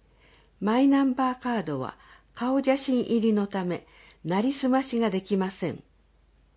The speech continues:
また、アイシーチップを使うときは、暗証番号が必要となるため、他の人は使えません。暗証番号は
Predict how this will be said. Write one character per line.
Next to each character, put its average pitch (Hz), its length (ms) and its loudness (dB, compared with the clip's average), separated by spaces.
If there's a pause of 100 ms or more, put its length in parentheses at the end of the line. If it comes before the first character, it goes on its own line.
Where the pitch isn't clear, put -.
(380)
ま 151 160 -4
た、 160 320 -8 (480)
ア 202 160 0
イ 285 100 4
シ 269 260 0
ー 262 60 -6
チ 269 140 -2
ッ 269 60 -4 (120)
プ 165 120 -2
を 143 100 -2
使 196 300 -4
う 190 60 -4
と 190 140 -6
き 151 160 -8
は、 135 200 -8 (380)
暗 226 220 2
証 262 320 4
番 240 320 2
号 151 220 0
が 131 160 -6 (260)
必 - 320 -4
要 254 200 4
と 226 140 0
な 220 140 2
る 202 120 -4
た 147 140 -6
め、 123 240 -8 (600)
他 254 320 -2
の 254 120 4
人 240 280 0
は 131 100 -2
使 - 300 -6
え 180 100 -2
ま 170 160 -6
せ - 200 -10
ん。 - 120 -16 (1400)
暗 240 220 2
証 247 300 2
番 214 300 0
号 151 260 -2
は 127 140 -6